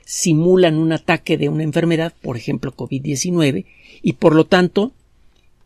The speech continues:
la reacción del cuerpo en términos de los anticuerpos que genera debería ser la misma que la que tiene el cuerpo cuando es realmente atacado por covid diecinueve. Es el chiste de las vacunas, hacerle creer al cuerpo que se enfermó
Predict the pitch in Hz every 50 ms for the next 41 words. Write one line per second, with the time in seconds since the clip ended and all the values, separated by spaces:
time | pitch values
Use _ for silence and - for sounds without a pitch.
0 | _ _ - 180 160 160 156 156 165 160 151 - - - - 220 202 208 208 214
1 | 185 202 175 165 - - 180 190 185 165 - - 170 156 139 - 185 170 175 175
2 | 165 160 151 135 139 135 123 - 139 127 - 139 131 - 156 151 - - 151 -
3 | - - 143 - 170 160 160 156 147 135 135 - _ _ _ _ _ - _ _
4 | - 135 135 151 151 156 151 175 190 196 170 - - 196 185 175 175 175 170 170
5 | 170 185 190 175 147 131 139 147 160 - - - _ _ _ _ _ _ _ _
6 | _ _ _ _ _ _ _ _ - - 156 143 139 131 - 151 139 - - 165
7 | 165 160 160 170 165 160 151 - - 180 160 160 - - 156 - - 143 135 131
8 | 156 160 - 151 151 147 143 151 156 151 143 143 143 139 139 - 147 139 - 147
9 | - - - 143 147 - - - - - - 120 120 135 120 - - 139 131 -
10 | 190 208 294 339 - - - _ _ _ _ _ _ _ _ _ _ _ _ _
11 | _ _ _ _ _ - 180 143 - 180 - - 175 156 - 175 170 165 160 156
12 | 143 156 156 - 214 220 190 165 - 147 123 147 160 185 170 - - 156 165 165
13 | 156 - 170 160 156 - 151 - - - - 135 131 123 - - 147 - 123 131
14 | 147 196